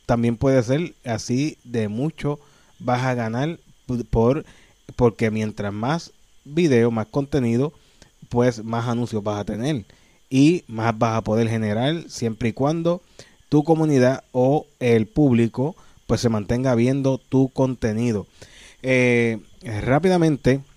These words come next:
eh, la, las personas, pues, como les dije, piensan que, que es fácil crear contenido.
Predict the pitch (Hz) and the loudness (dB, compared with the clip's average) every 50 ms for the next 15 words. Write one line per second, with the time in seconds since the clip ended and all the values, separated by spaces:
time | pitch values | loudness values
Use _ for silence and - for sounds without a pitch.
0 | _ - - _ _ _ _ _ _ _ _ _ _ _ - - 131 123 123 120 | _ -20 -20 _ _ _ _ _ _ _ _ _ _ _ -2 2 6 6 8 8
1 | 117 117 117 120 123 - - 123 123 120 113 - - 117 120 131 156 170 - - | 6 6 4 2 2 2 0 0 0 0 0 0 -2 -2 0 0 -2 -2 0 -2
2 | 147 117 - - - 123 113 117 113 110 110 147 175 175 135 - - 123 123 120 | -2 -2 -4 -6 -6 -2 0 0 0 0 0 0 0 0 0 0 0 -2 0 0
3 | 151 147 135 - - 127 123 117 110 - - 120 120 117 - - 127 127 120 113 | -2 -4 -2 0 0 2 2 0 -2 -2 -2 -2 -2 -2 -2 -2 -2 -2 -2 -4
4 | 123 120 - - 110 117 113 107 - 123 120 113 - - 110 110 117 123 123 123 | -6 -6 -4 -4 -4 -4 -4 -4 -4 -4 -4 -4 -4 -6 -4 -2 -2 0 0 0
5 | 117 113 113 107 | 0 0 -2 -4